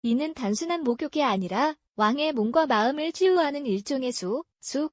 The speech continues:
치료이자 약재 요법이 결합된 형태였던 것이, 심지어는 목욕 후 왕의 몸을 부드럽게 마사지하여 혈액순환을 돕고 근육의 긴장을 풀어주는 등의 서비스도 있었을 것으로 추정됩니다.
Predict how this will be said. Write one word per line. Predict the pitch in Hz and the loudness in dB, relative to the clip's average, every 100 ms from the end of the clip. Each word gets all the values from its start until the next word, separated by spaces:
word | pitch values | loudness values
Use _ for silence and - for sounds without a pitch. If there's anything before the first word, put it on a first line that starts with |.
| _ | _
치료이자 | - 339 339 330 285 247 | -4 0 2 2 2 2
약재 | 185 - 330 | 0 -4 0
요법이 | 240 - 226 214 285 | 0 0 0 0 -2
결합된 | 233 214 226 294 311 | -2 -4 -4 -4 -4
형태였던 | 359 359 - 349 302 320 285 | -4 -4 0 0 0 -2 -2
것이, | 240 - - | -4 -6 -8
심지어는 | - 370 359 349 320 330 | -2 0 2 0 -2 -2
목욕 | 247 214 311 - | -2 0 -2 -2
후 | 320 | 0
왕의 | 240 185 247 | 2 2 -2
몸을 | 262 214 277 | 0 0 -2
부드럽게 | 285 233 269 262 - 311 | -2 -2 0 0 0 -2
마사지하여 | 240 - 302 302 294 269 294 | -2 -2 -2 2 2 2 0
혈액순환을 | 302 381 370 - 349 359 330 330 | 0 2 2 0 -2 -2 -2 -4
돕고 | 220 - 302 339 - | -6 -4 -2 -2 -4
근육의 | - 240 262 311 330 | -2 0 0 -2 -2
긴장을 | - 240 262 247 285 | -2 0 0 0 -4
풀어주는 | - 339 330 359 349 | -2 -2 0 -2 -2
등의 | 320 302 | -4 -2
서비스도 | - 311 311 - 277 262 | -2 -2 -2 -4 -2 -2
있었을 | 196 294 277 302 | -2 -4 -2 -2
것으로 | - 302 302 294 | 0 0 2 0
추정됩니다. | - 370 392 370 294 254 170 190 202 | 0 -4 -4 -4 -4 -4 -2 0 -2